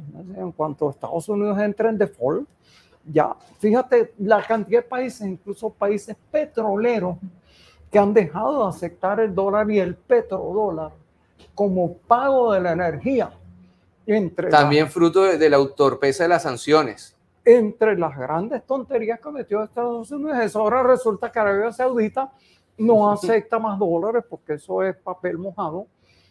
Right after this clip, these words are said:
Speaker 1: Y entonces ella sí tiene lo que es fundamental, que es la energía sin la cual el planeta no se mueve. Ochenta por ciento del consumo energético del mundo es de hidrocarburos.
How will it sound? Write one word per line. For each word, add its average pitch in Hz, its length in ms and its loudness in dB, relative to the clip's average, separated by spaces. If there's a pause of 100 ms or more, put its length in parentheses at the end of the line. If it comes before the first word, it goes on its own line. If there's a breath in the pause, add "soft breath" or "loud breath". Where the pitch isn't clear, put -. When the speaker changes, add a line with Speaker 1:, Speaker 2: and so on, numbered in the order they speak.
(180)
Speaker 1:
Y 196 100 -2
entonces 185 440 0
ella 214 240 4
sí 226 180 -6
tiene 226 460 -2 (1080)
lo 190 220 0
que 170 160 -2
es 160 100 -6
fundamental, 214 760 -6
que 202 140 -2
es 202 100 -4
la 233 460 -4
energía 196 840 -4
sin 190 240 -8
la 175 100 -6
cual 185 240 -8
el 220 160 -6 (300)
planeta 185 500 -2
no 185 140 -4
se 196 160 -8
mueve. 196 380 0 (680 soft breath)
Ochenta 240 800 6
por 165 240 -8
ciento 214 800 0
del 180 840 2
consumo 208 600 -2
energético 202 720 0
del 214 100 -2
mundo 240 360 -2
es 202 60 -4
de 220 100 0
hidrocarburos. 175 720 -2